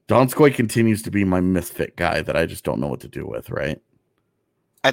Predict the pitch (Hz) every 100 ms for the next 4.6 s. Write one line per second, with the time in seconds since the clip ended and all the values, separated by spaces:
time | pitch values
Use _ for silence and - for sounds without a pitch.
0 | 120 131 151 - 190 170 147 156 - -
1 | 131 139 170 185 151 - 143 143 135 113
2 | 101 107 107 104 104 98 98 92 90 -
3 | 87 80 60 76 67 - - 92 87 -
4 | - 90 92 - 92